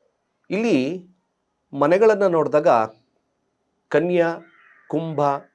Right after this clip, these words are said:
ಹಾಗೆ ಮಿಥುನ, ಕನ್ಯಾ, ಕುಂಭ, ಮಿಥುನ, ಇವು ಕಾಮ ತ್ರಿಕೋಣಗಳು. ನೀವು ಅಲ್ಲಿಂದ ಒಂದು, ಅಲ್ಲಿಂದ ಹೀಗೆ ಗೆರೆ ಹಾಕಿ, ಅಲ್ಲಿಂದ ಒಂದು ಗೆರೆ ಹಾಕಿ, ಮತ್ತೆ ಇಲ್ಲಿ ಗೆರೆ ಹಾಕಿ, ಅವು ನಿಮ್ಮ ಕಾಮನೆಗಳನ್ನು ಈಡೇರಿಸ್ತಕ್ಕಂಥದ್ದು. ಹಣಕಾಸು, ಆಸೆ ಆಕಾಂಕ್ಷೆ,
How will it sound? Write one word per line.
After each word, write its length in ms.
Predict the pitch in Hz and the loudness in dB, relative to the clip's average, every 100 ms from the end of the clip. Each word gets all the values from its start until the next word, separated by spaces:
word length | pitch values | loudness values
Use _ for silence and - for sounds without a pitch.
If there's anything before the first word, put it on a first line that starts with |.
| - | -4
ಹಾಗೆ 200 | 107 104 | -2 -2
ಮಿಥುನ, 340 | 107 127 87 - _ | -6 -8 -14 -18 _
ಕನ್ಯಾ, 460 | - 127 139 147 147 | -6 -4 -2 -2 -2
ಕುಂಭ, 420 | 147 120 120 123 | -6 -10 -2 -2
ಮಿಥುನ, 360 | 107 90 - - - | -2 -8 -16 -20 -10
ಇವು 540 | 127 151 180 110 123 - - _ | -6 -4 -4 -6 -10 -16 -20 _
ಕಾಮ 420 | 123 123 156 160 | 0 2 2 0
ತ್ರಿಕೋಣಗಳು. 840 | 160 - 117 - 117 110 98 101 | -6 -8 -12 -6 -2 -2 -2 -6
ನೀವು 180 | 95 107 | -4 -4
ಅಲ್ಲಿಂದ 300 | 110 120 127 | -4 -4 -2
ಒಂದು, 480 | 127 120 123 131 147 _ _ _ - | -2 -2 -4 -8 -10 _ _ _ -10
ಅಲ್ಲಿಂದ 340 | 98 107 104 104 90 _ _ _ | -6 -6 -6 -6 -8 _ _ _
ಹೀಗೆ 240 | 104 101 95 | -12 -8 -8
ಗೆರೆ 220 | 85 104 | -4 -4
ಹಾಕಿ, 320 | 117 117 123 | -4 -6 -6
ಅಲ್ಲಿಂದ 260 | 123 107 101 | -6 -6 -6
ಒಂದು 180 | 101 92 | -8 -6
ಗೆರೆ 180 | 101 104 | -4 -4
ಹಾಕಿ, 180 | 104 | -6
ಮತ್ತೆ 240 | 135 127 113 | -10 -8 -6
ಇಲ್ಲಿ 140 | 95 | -6
ಗೆರೆ 140 | 87 87 | -6 -10
ಹಾಕಿ, 200 | 85 - | -10 -10
ಅವು 400 | 110 131 110 101 - - | -6 -4 -6 -12 -20 -12
ನಿಮ್ಮ 200 | 107 104 | -8 -8
ಕಾಮನೆಗಳನ್ನು 1120 | 101 - 104 117 131 120 104 90 85 85 95 | -10 -6 0 0 0 -6 -8 -10 -12 -12 -12
ಈಡೇರಿಸ್ತಕ್ಕಂಥದ್ದು. 1300 | 107 90 107 135 117 - - - 78 - 76 65 - _ _ _ _ | -10 -8 -2 -2 -2 -10 -18 -16 -18 -18 -20 -20 -20 _ _ _ _
ಹಣಕಾಸು, 720 | 87 92 98 90 - 90 80 _ _ _ _ | -12 -6 -4 -4 -6 -14 -16 _ _ _ _
ಆಸೆ 240 | 82 95 107 | -6 -2 -2
ಆಕಾಂಕ್ಷೆ, 760 | 95 - 85 80 - 92 73 | -2 -4 -14 -14 -10 -10 -10